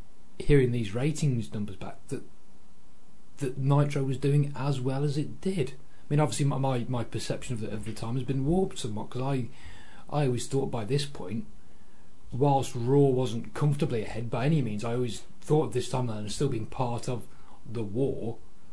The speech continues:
something you wouldn't say, you know, by the time you get to two thousand, for example. But it astounds me that Nitro still is winning nights at this point, 'cause I,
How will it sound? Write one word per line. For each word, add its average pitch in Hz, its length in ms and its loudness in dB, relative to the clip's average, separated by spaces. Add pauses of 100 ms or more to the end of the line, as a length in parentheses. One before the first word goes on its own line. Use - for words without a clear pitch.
(320)
something 120 300 -2
you 123 140 0
wouldn't 117 280 2
say, 120 180 -2
you 110 140 -2
know, 98 100 -4
by 110 140 -4
the 107 40 -2
time 117 160 0
you 120 60 0
get 113 120 -4
to 113 60 -6
two 117 220 0
thousand, 113 640 -2
for 101 140 -6
example. 95 560 -6 (1500)
But 143 140 2
it 165 100 2
astounds 175 540 4
me 127 80 2
that 120 160 -4
Nitro 117 400 -2
still 127 560 -2
is 120 200 -2
winning 147 580 4 (800)
nights 123 300 -4
at 107 120 -6
this 101 160 -4
point, 98 260 -6
'cause 127 140 -2
I, 156 160 2